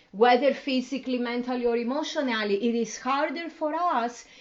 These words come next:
to recognize that we are out of balance. Uh, so that's where the importance of keeping the dynamic balance is. So then you say, "Well, I had a little bit too much butter today.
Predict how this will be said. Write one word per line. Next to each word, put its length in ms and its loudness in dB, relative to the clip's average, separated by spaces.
to 160 0
recognize 880 -2
that 180 -4
we 140 -6
are 100 -6
out 300 -6
of 160 -14
balance. 680 -14
Uh, 200 6
so 300 0
that's 340 4
where 380 4
the 420 -4
importance 720 -2
of 300 -2
keeping 960 -2
the 160 -6
dynamic 600 -6
balance 560 -10
is. 240 -8
So 200 0
then 480 0
you 100 -2
say, 220 -4
"Well, 200 0
I 100 0
had 260 -2
a 40 -4
little 220 -4
bit 160 -6
too 120 -8
much 300 -4
butter 440 -4
today. 600 -10